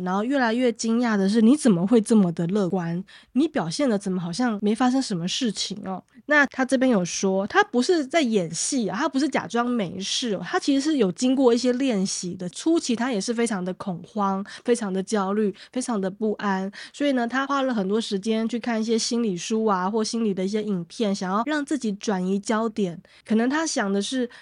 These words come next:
遇到负面的事情的人应该很多，那他想要透过这些心理的方面的书籍或影片，让自己好过一点，然后就慢慢的在研究正向心理学。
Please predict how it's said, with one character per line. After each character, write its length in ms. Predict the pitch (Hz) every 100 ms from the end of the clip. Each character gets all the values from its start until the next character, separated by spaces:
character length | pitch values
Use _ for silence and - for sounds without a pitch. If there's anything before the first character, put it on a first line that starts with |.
| -
遇 140 | 330
到 120 | 330
负 200 | 320 339
面 220 | 302 311 254
的 120 | 214
事 180 | - 277
情 200 | 226 196
的 100 | 190
人 240 | 185 180
应 80 | 220
该 160 | 233
很 180 | 226 190 175
多， 260 | 202 196
那 140 | 233 254
他 120 | 254
想 140 | 226
要 80 | 180
透 240 | - 302
过 180 | 269 269
这 140 | 247 240
些 180 | 233
心 240 | 226 240 233
理 140 | 220
的 140 | 190 185
方 260 | 208 202
面 180 | 220 208
的 120 | 190
书 260 | 190 226 220
籍 240 | - 185
或 180 | 196 214
影 200 | 196 180
片， 180 | - 208
让 160 | 208
自 100 | 208
己 140 | 208 190
好 160 | - 175
过 240 | 202 247
一 100 | 220
点， 260 | 208 208 185 - - -
然 80 | 190
后 60 |
就 100 | 220
慢 240 | 262 320 320
慢 180 | 330 262
的 80 |
在 140 | 208 262
研 300 | 214 196 202
究 120 | 240
正 240 | 214 254 220
向 240 | 240 214
心 280 | 202 208 214
理 140 | 202
学。 540 | 165 - - 180 151